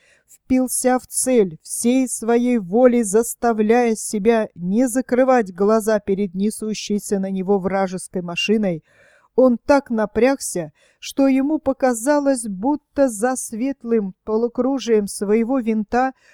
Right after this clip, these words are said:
он видит прозрачный щиток кабины противника и сквозь него два напряженно смотрящих на него человеческих глаза. Только глаза, горящие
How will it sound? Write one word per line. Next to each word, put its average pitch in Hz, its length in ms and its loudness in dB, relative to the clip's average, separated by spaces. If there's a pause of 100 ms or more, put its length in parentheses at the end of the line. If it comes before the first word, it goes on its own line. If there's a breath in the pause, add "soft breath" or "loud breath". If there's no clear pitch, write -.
(160 soft breath)
он 262 260 0
видит 269 540 -2
прозрачный 254 800 -2
щиток - 580 -4
кабины 247 440 0
противника 233 880 -2 (320)
и 262 160 0
сквозь 285 560 -4
него 220 480 2 (360)
два 220 360 2
напряженно 269 840 -2
смотрящих 226 880 -2
на 220 140 0
него 220 300 0
человеческих 208 960 -2
глаза. 175 560 -2 (840)
Только 320 420 2
глаза, 247 640 0 (400)
горящие 277 880 2